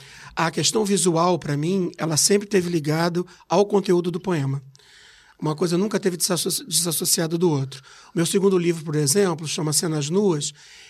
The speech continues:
ele tem uma estrutura de teatro. Então, como é que eu ia representar isso num livro?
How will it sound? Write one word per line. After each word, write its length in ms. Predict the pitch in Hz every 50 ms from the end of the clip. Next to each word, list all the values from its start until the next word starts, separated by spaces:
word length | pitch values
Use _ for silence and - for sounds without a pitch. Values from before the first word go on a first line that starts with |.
| - _ -
ele 160 | 180 165 175
tem 100 | 180 -
uma 120 | 196 196 202
estrutura 440 | 196 - - 185 185 220 202 208 202
de 80 | 196
teatro. 560 | 190 - - 226 175 160 147 - - 160 147 139 - - - - - - - - - - -
Então, 300 | 208 190 196 247 233 240
como 160 | - 233 262
é 80 | 277
que 60 | 262 -
eu 60 | 254
ia 80 | 247
representar 600 | 220 208 220 196 202 190 196 190 185 185 180 175
isso 280 | 180 190 196 - - -
num 200 | 202 214 214 202
livro? 480 | 175 160 156 147 139 135 139 139 139